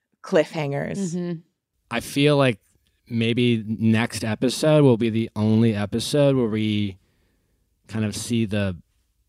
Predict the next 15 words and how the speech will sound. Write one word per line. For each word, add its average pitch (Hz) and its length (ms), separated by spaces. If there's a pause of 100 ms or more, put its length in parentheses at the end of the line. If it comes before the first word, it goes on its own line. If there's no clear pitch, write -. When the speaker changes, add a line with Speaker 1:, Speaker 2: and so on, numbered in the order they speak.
(380)
Speaker 3:
like, 107 180
potentially 110 580
one 104 260
guy 104 240
kiss - 500
two 113 200
bachelorettes. 101 800 (380)
I 143 80
want, 165 240
I'm 165 160
really 196 220
curious 151 340
how 123 180
they're 113 140
gonna, 110 380